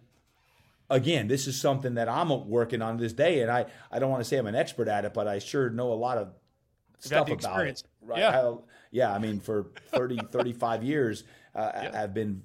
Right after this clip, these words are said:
Speaker 1: inti-, intimately entwined with it, not only personally, but also in the coaching the clients and athletes who I work with from a
Speaker 2: Yeah.
Speaker 1: physical, mental, emotional standpoint.
Speaker 2: Right.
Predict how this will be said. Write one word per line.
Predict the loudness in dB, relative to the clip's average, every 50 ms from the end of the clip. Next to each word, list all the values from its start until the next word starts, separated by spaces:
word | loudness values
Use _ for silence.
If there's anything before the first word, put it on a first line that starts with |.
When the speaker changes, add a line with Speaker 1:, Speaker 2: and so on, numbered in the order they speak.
| -16 _ _
Speaker 1:
inti-, | -4 -2 -2 -2 -4 -6 -6 -6
intimately | -4 -4 -4 -4 -4 -4 -4 -4 -4 -4 -4 -2 -2 -4
entwined | -4 -6 -8 -10 -12 -8 -6 -4 -4 -4 -2
with | -2 -2 -2
it, | -2 -4 -6 -10 -20 -20 -20 -18 _
not | -6 -2 -2 -2
only | -2 -2 -4 -6
personally, | -8 -2 -2 0 0 0 -4 -4 -6 -4
but | -4 -2 0
also | 0 0 0 0 -2 -2 -2 -2
in | -2
the | -4
coaching | -6 -6 -4 -4 -4 -4 -4 -8 -8
the | -8
clients | -10 -12 -12 -10 -10 -8 -8 -10 -10 -10 -10
and | -12
athletes | -10 -12 -12 -12 -12 -14 -10 -8
who | -6
I | -6 -4
work | -4 -2 -2 -2 -2 -4 -2
with | -2 -2 -4 -4 -10 -20 -20 -20 -20 _
from | -8 -6 -6
a | -6
Speaker 2:
Yeah. | -4
Speaker 1:
physical, | -4 -4 -4 -2 -4 -4 -4 -2 -2 -2 -2 -4 -8 -8
mental, | -6 -4 -4 -4 -6 -4 -2 0 0 0
emotional | 0 0 0 -2 -2 -4 -8 -10 -12 -12
standpoint. | -10 -8 -8 -8 -6 -8 -10 -12 -16 -20 -20 -20 _ _ _ _ _ _ _ _ _ _ _ _ _ _ -6
Speaker 2:
Right. | -4 -2 -2 -2 -4